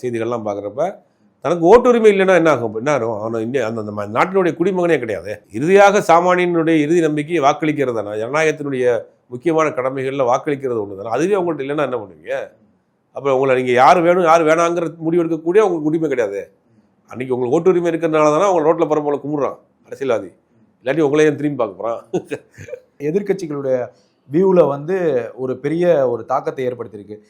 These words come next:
Speaker 2: இப்ப அங்கேருந்து பாஜகவுக்கு அடி கொடுக்க ரெடி ஆயிருவாங்களா எல்லா மாநிலமும்? ஏன்னா இப்ப நம்ம ஏதாவது ஒரு இஷ்யூனா நம்ம தமிழ்நாட்டுல இருந்து தான் முதல் அடியா கொடுக்குறாங்க. இப்ப அந்த மாதிரி பீகார்ல இருந்து இப்ப இந்த இஷ்யூல இருந்து ஸ்டார்ட் பண்ணிடுவாங்களா பாஜகவுக்கு எதிரா?
Speaker 1: இந்த என் டி ஏ கூட்டணியில வந்து நிதிஷ் இருக்கிறாரு,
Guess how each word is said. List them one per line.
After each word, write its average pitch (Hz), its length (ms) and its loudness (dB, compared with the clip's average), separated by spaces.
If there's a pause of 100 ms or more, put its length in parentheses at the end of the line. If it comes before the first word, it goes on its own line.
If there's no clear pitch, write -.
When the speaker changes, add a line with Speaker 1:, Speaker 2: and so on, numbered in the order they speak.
(120)
Speaker 2:
இப்ப 139 240 -2
அங்கேருந்து 185 460 -2
பாஜகவுக்கு 160 520 4
அடி 143 180 0
கொடுக்க 139 560 -2
ரெடி 131 220 -2
ஆயிருவாங்களா 117 400 -4
எல்லா 117 200 -6
மாநிலமும்? 113 520 -12 (340)
ஏன்னா 151 140 -2
இப்ப 165 240 2
நம்ம 147 300 -2
ஏதாவது 170 320 4
ஒரு 151 140 0
இஷ்யூனா 151 320 -6
நம்ம 151 140 -6
தமிழ்நாட்டுல 143 440 -8
இருந்து 139 180 -10
தான் 151 160 -6
முதல் 131 200 -6
அடியா 127 580 -4
கொடுக்குறாங்க. 117 480 -12 (260)
இப்ப - 160 -4
அந்த 156 160 -4
மாதிரி 175 300 2
பீகார்ல 180 360 4
இருந்து 160 200 -4
இப்ப 147 160 -8
இந்த 143 200 -8
இஷ்யூல 143 200 -8
இருந்து 170 240 -4
ஸ்டார்ட் 143 280 -6
பண்ணிடுவாங்களா 113 540 -10
பாஜகவுக்கு 110 500 -8
எதிரா? 98 260 -18 (100)
Speaker 1:
இந்த 110 180 -6
என் 151 80 -2
டி 196 120 0
ஏ 190 60 4
கூட்டணியில 143 380 -2
வந்து 131 580 2
நிதிஷ் 127 360 -4
இருக்கிறாரு, 107 440 -8